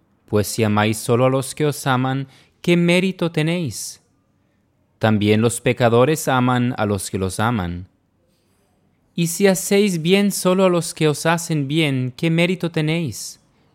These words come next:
También los pecadores lo hacen. Y si prestáis oído solo cuando esperáis cobrar, ¿qué mérito tenéis?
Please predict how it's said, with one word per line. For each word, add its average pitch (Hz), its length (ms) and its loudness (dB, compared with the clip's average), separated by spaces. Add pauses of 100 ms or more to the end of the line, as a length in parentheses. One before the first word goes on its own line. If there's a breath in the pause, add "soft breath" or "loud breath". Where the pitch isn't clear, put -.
También 107 340 4
los 110 160 -2
pecadores 117 580 0
lo 104 140 0
hacen. 92 500 -6 (1500)
Y 170 120 0
si 190 180 -2
prestáis 202 720 0
oído 180 260 2
solo 185 400 0
cuando 165 320 0
esperáis 139 760 0
cobrar, 110 600 0 (380 soft breath)
¿qué 135 160 2
mérito 123 500 2
tenéis? 123 800 -4